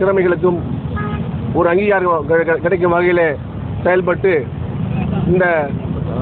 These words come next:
பாரத ரத்னா விருது வழங்க வேண்டும் என்று நான் பணிவுடன், நாங்கள் பணிவுடன் கேட்டுக்கொள்கிறோம். இன்று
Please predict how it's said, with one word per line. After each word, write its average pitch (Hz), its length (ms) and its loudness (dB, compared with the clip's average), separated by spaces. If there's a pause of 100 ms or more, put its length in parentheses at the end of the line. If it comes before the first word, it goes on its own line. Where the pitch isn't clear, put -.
(260)
பாரத 202 200 2
ரத்னா 180 220 0
விருது 170 240 2
வழங்க 180 240 2
வேண்டும் 165 240 2
என்று 165 180 2 (640)
நான் 175 160 2 (120)
பணிவுடன், 185 400 4
நாங்கள் 170 260 2
பணிவுடன் 175 340 2
கேட்டுக்கொள்கிறோம். 170 520 2 (600)
இன்று 190 180 4